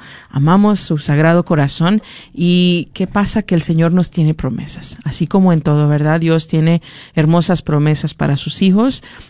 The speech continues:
y el Sagrado Corazón, esta devoción tan bella, tan hermosa que tiene que vivir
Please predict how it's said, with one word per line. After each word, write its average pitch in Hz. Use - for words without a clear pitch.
y 170
el 156
Sagrado 151
Corazón, 160
esta 160
devoción 175
tan 156
bella, 170
tan 160
hermosa 156
que 170
tiene 165
que 165
vivir 165